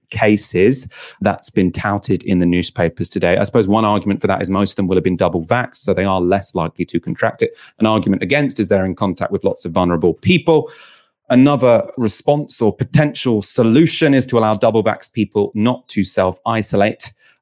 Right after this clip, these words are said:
Um, now, that will obviously make a huge difference considering most of the ad-, adult population is double vaccinated. That will only come into force from August the sixteenth. So we've got a month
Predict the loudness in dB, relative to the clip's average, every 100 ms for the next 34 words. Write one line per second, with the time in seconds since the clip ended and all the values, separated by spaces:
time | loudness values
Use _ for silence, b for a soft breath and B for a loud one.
0 | -4 0 0 0 0 -2 -2 -6 -6 -6
1 | -2 0 2 2 -2 -2 -6 -8 -4 0
2 | 0 0 0 -2 -2 -4 -2 -2 -4 -2
3 | -2 -2 -2 -4 -4 _ 0 2 2 0
4 | -2 -2 -2 0 0 -2 -2 0 0 -2
5 | -2 -4 -4 -2 0 0 0 -2 0 2
6 | 0 2 -2 -6 -10 -6 -4 -4 -4 2
7 | 2 2 -2 -2 0 0 -2 2 4 4
8 | 4 0 -8